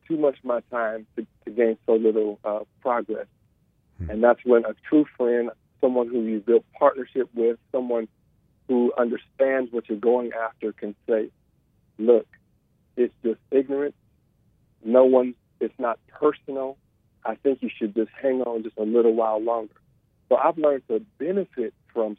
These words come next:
Speaker 1: someone else's sight, to learn from others. And that's what it takes to get through the dream clock, because this is where we run into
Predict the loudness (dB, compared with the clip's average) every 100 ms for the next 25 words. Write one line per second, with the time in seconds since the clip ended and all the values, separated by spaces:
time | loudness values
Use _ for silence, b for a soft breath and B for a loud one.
0 | -4 -4 -2 -4 -6 -8 -12 -6 0 0
1 | 0 -4 -2 2 4 6 4 -2 -8 0
2 | 0 0 -6 -12 _ _ _ _ _ _
3 | _ _ _ -4 2 4 4 2 0 0
4 | 0 -2 -2 -4 -2 -2 -4 -8 -6 -4
5 | -2 -4 _ -10 -8 -10 _ -8 -2 -4
6 | 0 0 0 -8 -2 0 2 -2 -4 -6
7 | -4 -6 -8 -10 -10